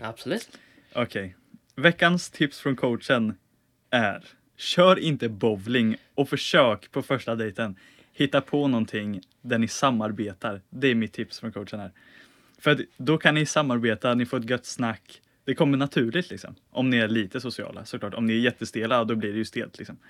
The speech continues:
Speaker 2: Men ni,
Speaker 1: <laughs>
Speaker 2: är det lite avslappnat, då kommer det gå,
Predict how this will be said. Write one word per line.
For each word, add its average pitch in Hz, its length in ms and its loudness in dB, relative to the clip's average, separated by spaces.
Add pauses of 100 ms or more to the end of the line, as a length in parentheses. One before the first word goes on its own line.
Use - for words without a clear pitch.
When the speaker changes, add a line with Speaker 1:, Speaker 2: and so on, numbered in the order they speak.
(400)
Speaker 2:
Men 165 120 -6
ni, 117 260 4 (140)
Speaker 1:
<laughs> - 160 -20
Speaker 2:
är 127 120 2
det 131 80 4
lite 131 260 4
avslappnat, 113 500 2
då 131 80 0
kommer 123 200 0
det 117 60 2
gå, 113 180 -4